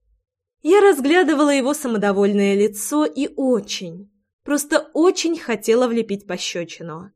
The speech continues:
Но такой сценарий не вписывался в мою игру. Потому я громко расхохоталась, откинув голову. «Пол!» — пробормотала, чуть отсмеявшись. «Ну вы скажете!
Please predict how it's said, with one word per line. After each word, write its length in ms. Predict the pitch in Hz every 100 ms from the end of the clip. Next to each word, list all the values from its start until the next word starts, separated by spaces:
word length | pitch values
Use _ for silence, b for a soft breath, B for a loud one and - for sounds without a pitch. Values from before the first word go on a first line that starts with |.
| _ _ _ _ _ _ _ _
Но 120 | 269
такой 300 | 269 277 302
сценарий 540 | 302 - 247 233 254 254
не 160 | 226
вписывался 640 | 220 - 277 269 180 - 185
в 40 |
мою 340 | 190 190 202 202
игру. 340 | 185 196 - _ _ _ _ _ _ -
Потому 340 | 302 359 440
я 160 | 392 311
громко 400 | 220 220 208 208
расхохоталась, 800 | 208 - 202 220 277 339 320 269
откинув 480 | 208 - 196 202 185
голову. 480 | 196 190 190 196 226 240 _ _ _ _ _ _ _
«Пол!» — 760 | - 370 339 262 214 226 247 269 _ _ _ _ _ _ -
пробормотала, 800 | 226 214 226 220 220 214 208
чуть 240 | 226 233 226
отсмеявшись. 1040 | 220 254 262 208 165 - - 180 - - _ _ _ _ _ -
«Ну 220 | 381 392
вы 160 | 320 320
скажете! 1080 | - - 269 247 240 202 202 - 190 202